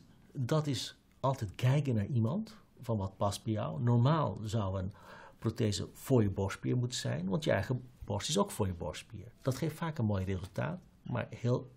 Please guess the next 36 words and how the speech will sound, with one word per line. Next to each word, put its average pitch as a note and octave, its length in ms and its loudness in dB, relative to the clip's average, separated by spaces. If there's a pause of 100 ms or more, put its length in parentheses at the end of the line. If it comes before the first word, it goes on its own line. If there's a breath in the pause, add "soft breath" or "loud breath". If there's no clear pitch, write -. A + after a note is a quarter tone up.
(220)
maar B2 140 0
soms C#3 360 -2
kan G#3+ 200 2
het A#2+ 200 -2
niet, A2 200 -4 (420 loud breath)
omdat C#3 280 0
je B2+ 60 0
dan A2+ 180 4
net C3+ 200 2
te B2 100 -4
weinig G#2 380 -2
bedekking A#2 520 2
hebt. C#2 160 -12
Vaak B2+ 360 -2
als - 160 -6
je G#2 60 -6
zwanger A#2 280 2
bent A2+ 200 -2
geweest G2+ 320 -6
aan G#2 60 -6
de G2+ 60 -2
bovenkant, G#2 680 0 (340 loud breath)
is B2 120 -6
dat A#2+ 120 0
dan G#2+ 120 0
te G2+ 120 -6
weinig F#2+ 300 -4
bedekking D3+ 580 0 (140)
en A#2+ 160 0
dan A2 120 2
kan G#2+ 160 -4
je A2+ 60 0
de G#2+ 80 0
prothese G2+ 540 -6
daar F#2 200 -4
niet G#2 280 -4